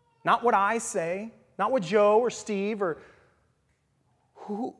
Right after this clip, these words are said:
who do you say Jesus is? That's a very important question. And Peter answers and says,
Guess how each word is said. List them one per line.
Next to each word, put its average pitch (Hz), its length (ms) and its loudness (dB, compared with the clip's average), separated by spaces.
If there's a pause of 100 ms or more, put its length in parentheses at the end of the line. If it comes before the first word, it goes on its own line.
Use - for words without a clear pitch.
(160)
who 339 180 0
do 320 80 2
you 240 160 0
say 117 220 -4
Jesus - 420 -20
is? - 320 -20 (760)
That's 233 220 2
a 185 40 -4
very 156 220 0
important 123 400 -10
question. - 380 -16 (1800)
And 120 120 -14
Peter 185 300 0
answers 127 460 -6
and 107 100 -14
says, 98 540 -12